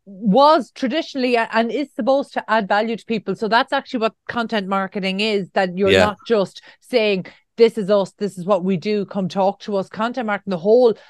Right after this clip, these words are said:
Speaker 1: premise behind that is that you're adding value all the time, that the people consuming
Speaker 2: Exactly,
Speaker 1: the
Speaker 2: and you're,
Speaker 1: content
Speaker 2: and
Speaker 1: will be
Speaker 2: you're, and you're
Speaker 1: learning.
Speaker 2: providing, you're providing utility. But not only that, but you're building a relationship. And I have people contacting me from all over the country who believe,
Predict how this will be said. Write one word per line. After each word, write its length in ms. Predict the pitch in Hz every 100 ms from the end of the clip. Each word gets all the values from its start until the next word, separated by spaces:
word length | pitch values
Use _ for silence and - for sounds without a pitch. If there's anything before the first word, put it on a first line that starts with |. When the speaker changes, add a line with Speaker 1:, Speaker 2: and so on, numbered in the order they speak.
| _
Speaker 1:
premise 360 | - 220 220 208
behind 480 | 190 151 202 214 202
that 160 | 185
is 140 | 175 147
that 180 | 190
you're 120 | - -
adding 360 | 196 214 214 185
value 360 | 196 196 190 185
all 260 | 208 190
the 100 | 180
time, 280 | - 190 175
that 140 | 165 -
the 40 |
people 200 | 226 143
consuming 40 |
Speaker 2:
Exactly, 440 | 143 165 165 - 101
Speaker 1:
the 80 | 104
Speaker 2:
and 120 | 110
you're, 220 | 113 113
Speaker 1:
content 40 | 117
Speaker 2:
and 140 | 117
Speaker 1:
will 80 | 113
be 100 | 113
Speaker 2:
you're, 80 | 117
and 120 | 117
you're 100 | 113
Speaker 1:
learning. 80 | -
Speaker 2:
providing, 580 | 120 131 131 110 95
you're 120 | 98 107
providing 460 | 127 127 123 104
utility. 500 | 101 98 117 110 90
But 160 | 80 90
not 160 | 127
only 200 | 151 147
that, 320 | 120 123 110 -
but 80 |
you're 160 | 104 98
building 340 | 113 104 98
a 40 | 98
relationship. 680 | 95 95 95 87 - 76 - - - -
And 100 | 95
I 120 | 117
have 200 | 123 107
people 360 | 123 113 107 90 -
contacting 640 | - 113 104 110 95 101 95
me 220 | 98 98
from 180 | 101 98
all 180 | 104 101
over 220 | 98 87
the 80 | 87
country 480 | 104 98 101 85 - - -
who 300 | 120 117 107
believe, 640 | 95 120 131 139 120 101